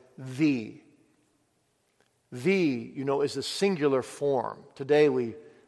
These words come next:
lost the thees and the thous, and we just have confusion in our language, of course, because we say you singular, you plural. If I say, "Are you born again?" you don't know if I'm talking just to you or to everyone.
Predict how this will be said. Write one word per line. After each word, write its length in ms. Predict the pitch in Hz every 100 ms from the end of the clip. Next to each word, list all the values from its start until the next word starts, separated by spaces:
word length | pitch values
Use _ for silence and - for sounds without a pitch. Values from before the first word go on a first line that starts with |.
| -
lost 480 | 131 151 143 131 -
the 80 | 135
thees 340 | 143 139 123
and 140 | 131
the 60 | 127
thous, 480 | 123 113 117 127 107
and 140 | 120 - _ _ _
we 120 | 139
just 340 | 127 139 - - _ _ _
have 180 | 135 147
confusion 680 | 151 135 175 185 160 143 127
in 60 |
our 200 | 131 120
language, 540 | 120 135 139 117 120 117
of 120 | 107
course, 520 | - 120 123 - - _ _ _ _ _
because 160 | 135
we 60 | 143
say 200 | 131 151
you 260 | 135 151 147
singular, 680 | - 156 139 143 151 151 - -
you 180 | 135 151
plural. 560 | 147 151 143 147 151 147 - - - _ _ _ _ _ _
If 80 | -
I 80 | 147
say, 400 | - 156 147 123 -
"Are 120 | 147 151
you 340 | 147 208 240
born 260 | 156 143 131
again?" 300 | 113 156 175
you 60 |
don't 120 | 175
know 80 | 175
if 100 | 156
I'm 120 | 156
talking 320 | 135 165 127 139
just 180 | 156
to 80 | -
you 240 | 165 202 277
or 180 | 214 202
to 180 | 233
everyone. 420 | 254 285 269 -